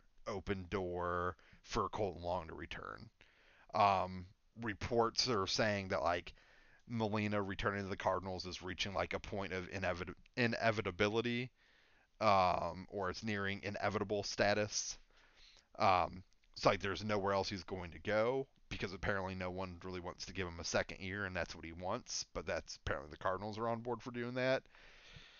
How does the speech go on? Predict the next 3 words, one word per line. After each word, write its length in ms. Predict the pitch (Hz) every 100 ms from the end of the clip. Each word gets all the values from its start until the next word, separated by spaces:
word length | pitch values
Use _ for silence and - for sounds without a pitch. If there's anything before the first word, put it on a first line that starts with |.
| - - - - -
Um, 540 | - 113 104 92 98 95 - - - -
the 440 | 131 120 120 120 113
latest 640 | 107 123 139 143 -